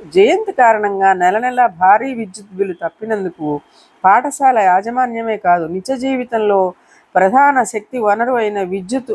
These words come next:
ఆదాకు పాఠశాల పిల్లల్లో స్ఫూర్తిని కలిగించినందుకు ఆ ఏడాది జయంత్కు గ్రీన్ కార్ప్ వారు కూడా చక్కని బహుమతి ఇచ్చారు తెలుసా?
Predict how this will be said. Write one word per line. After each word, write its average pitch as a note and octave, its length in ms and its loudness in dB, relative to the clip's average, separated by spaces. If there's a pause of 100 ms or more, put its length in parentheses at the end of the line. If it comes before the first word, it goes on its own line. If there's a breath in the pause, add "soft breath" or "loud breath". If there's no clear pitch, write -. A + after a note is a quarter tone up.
ఆదాకు F#3 640 2
పాఠశాల A#3 480 2
పిల్లల్లో G#3 500 -4
స్ఫూర్తిని B3 580 -10
కలిగించినందుకు F3 1040 -2 (840 loud breath)
ఆ F#3+ 140 4
ఏడాది A3 520 4
జయంత్కు A#3+ 540 -2 (220)
గ్రీన్ C4 300 -4
కార్ప్ A3 460 2
వారు F#3 560 0
కూడా G3+ 220 2
చక్కని G#3+ 500 -6
బహుమతి G#3 460 -4
ఇచ్చారు E3+ 360 0
తెలుసా? G3+ 460 0